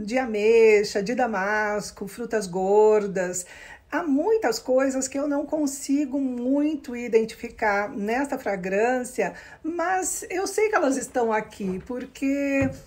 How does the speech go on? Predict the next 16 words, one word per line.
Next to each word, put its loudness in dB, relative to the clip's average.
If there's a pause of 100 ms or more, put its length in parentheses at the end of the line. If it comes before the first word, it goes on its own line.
(140)
o 2
floral 4
ficou -4
mais 0
intenso. -6 (320)
E 2
eu 6
gosto 4
disso, -8
do -8
floral 0
mais -6
intenso. -8
Eu 0
não -2
sinto -2